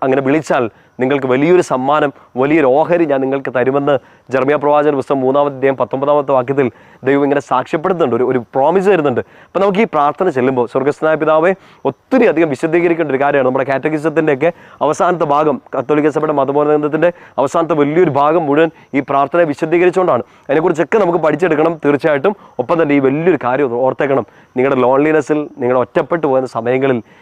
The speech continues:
ഈ പ്രാർത്ഥന ചെല്ലണം. ഒരുപക്ഷെ ഇന്ന്, ഇന്ന് ഈ വചനം കേട്ടുകൊണ്ടിരിക്കുന്ന സമയത്ത് അങ്ങനെ കൂടെ ആരും ഇല്ല എന്നൊക്കെ ഉള്ളൊരു ചിന്തയിലാണെങ്കിൽ, ചിലപ്പോൾ ഒത്തിരി സ്നേഹിച്ചവർ, ചേർത്ത് പിടിച്ചവരൊക്കെ മാറി നിൽക്കുകയാണെങ്കിൽ അവിടെ അടങ്ങി ഒതുങ്ങിയിരിക്കുക, ശാന്തമായിട്ടിരിക്കുക. ഈശോയുടെ പ്രസൻസ് നിങ്ങൾക്ക് ഫീൽ ചെയ്യാൻ പറ്റും. "സ്വർഗസ്ഥനായ ഞങ്ങളുടെ പിതാവേ" എന്ന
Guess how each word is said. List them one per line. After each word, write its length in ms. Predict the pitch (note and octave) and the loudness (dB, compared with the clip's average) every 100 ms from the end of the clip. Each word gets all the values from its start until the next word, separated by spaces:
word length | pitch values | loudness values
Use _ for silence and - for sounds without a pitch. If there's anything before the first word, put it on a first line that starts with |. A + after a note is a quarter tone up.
| - | -10
ഈ 40 | B2 | -4
പ്രാർത്ഥന 280 | C3 B2 C#3 C3 | -2 0 0 0
ചെല്ലണം. 240 | B2 A#2+ A#2 | 0 -2 0
ഒരുപക്ഷെ 260 | C3 B2+ C3 | -2 0 0
ഇന്ന്, 160 | C#3 D3+ C#3 | 2 0 -2
ഇന്ന് 140 | B2+ C3+ | -2 -2
ഈ 40 | C3 | -2
വചനം 240 | A#2+ C3+ C#3+ | -2 0 0
കേട്ടുകൊണ്ടിരിക്കുന്ന 480 | B2+ C#3 C#3 C#3 C3 | -2 -2 0 -2 0
സമയത്ത് 320 | B2+ C3 B2+ C3 - - _ _ - | -2 -2 0 -2 -4 -20 _ _ -4
അങ്ങനെ 160 | C3+ C3+ | -2 0
കൂടെ 180 | C3 D3 C#3+ | 0 0 2
ആരും 160 | D3 C#3 | 2 2
ഇല്ല 100 | C#3+ | 0
എന്നൊക്കെ 180 | C#3+ C3+ | 0 0
ഉള്ളൊരു 180 | C#3 C3 | 0 0
ചിന്തയിലാണെങ്കിൽ, 580 | A#2+ B2+ D3 B2 C3 C3 - _ _ - _ | -2 -2 0 0 0 -2 -8 _ _ -20 _
ചിലപ്പോൾ 260 | C3+ C3 C#3 B2 | -4 0 0 -2
ഒത്തിരി 200 | B2 D#3 - | -2 -2 0
സ്നേഹിച്ചവർ, 440 | C3 C#3 C3+ D3 C3+ | 0 0 0 0 0
ചേർത്ത് 220 | C3+ C3+ D#3 | -2 -2 -2
പിടിച്ചവരൊക്കെ 400 | C3+ C#3+ C3+ C#3 | -2 -4 -4 -2
മാറി 180 | B2+ C#3+ D3+ | 0 0 -2
നിൽക്കുകയാണെങ്കിൽ 440 | C3 C3+ B2 A#2+ G#2+ _ _ - _ _ | -2 -2 -2 -4 -8 _ _ -20 _ _
അവിടെ 140 | B2 B2+ | -4 -2
അടങ്ങി 200 | B2 C#3 D3 | 0 0 0
ഒതുങ്ങിയിരിക്കുക, 480 | C3+ A#2+ A2 B2+ A#2+ _ _ _ - | 0 -2 -4 -8 -16 _ _ _ -6
ശാന്തമായിട്ടിരിക്കുക. 640 | B2 B2+ D3 C#3+ A#2 A2+ G#2+ _ _ - | -2 0 0 -2 -6 -12 -16 _ _ -8
ഈശോയുടെ 260 | B2 D3+ C3+ | -4 -2 -2
പ്രസൻസ് 320 | C3 A2+ C#3 C#3+ | -2 -2 -2 0
നിങ്ങൾക്ക് 200 | C3 B2 | -2 -2
ഫീൽ 120 | B2+ | 0
ചെയ്യാൻ 120 | C3 A#2+ | 0 -2
പറ്റും. 200 | A2+ A#2+ - _ _ _ | -4 -6 -8 _ _ _
"സ്വർഗസ്ഥനായ 560 | B2+ B2+ C3+ D3 C#3+ C#3 | -4 -2 -4 -2 0 0
ഞങ്ങളുടെ 200 | B2+ A#2+ A#2 | 0 -2 -2
പിതാവേ" 280 | A#2 A#2+ B2 | -2 0 0
എന്ന 100 | B2 | -2